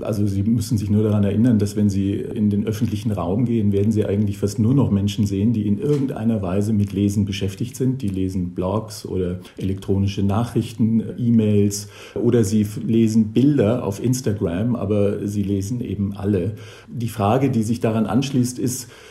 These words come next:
verhindern diese neuen Technologien, verhindert die digitale Revolution,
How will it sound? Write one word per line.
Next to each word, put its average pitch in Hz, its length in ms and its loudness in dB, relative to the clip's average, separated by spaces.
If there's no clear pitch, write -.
verhindern 143 720 4
diese 131 240 2
neuen 120 340 4
Technologien, 117 840 2
verhindert 127 640 2
die 104 300 0
digitale 107 600 0
Revolution, 107 760 2